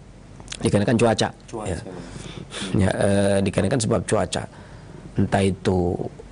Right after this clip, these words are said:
Speaker 1: eh, apa, orang itu pertahanan tubuhnya lemah kemudian tidak tahan terhadap cuaca hari ini,
Speaker 2: Hmm.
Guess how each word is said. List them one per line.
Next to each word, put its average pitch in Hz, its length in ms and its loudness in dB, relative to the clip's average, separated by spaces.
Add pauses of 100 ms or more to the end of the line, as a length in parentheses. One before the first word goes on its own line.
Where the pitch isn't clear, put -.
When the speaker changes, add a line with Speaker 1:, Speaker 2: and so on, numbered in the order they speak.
Speaker 1:
eh, - 100 -6 (240)
apa, 190 460 0 (1160)
orang 101 320 4
itu 95 600 0 (240)
pertahanan 95 600 0 (280)
tubuhnya 95 600 4
lemah 107 320 4
kemudian 101 360 2
tidak 92 200 0
tahan 98 180 0
terhadap 98 300 0
cuaca 98 300 0
hari 95 160 2
ini, 160 160 4
Speaker 2:
Hmm. - 220 -12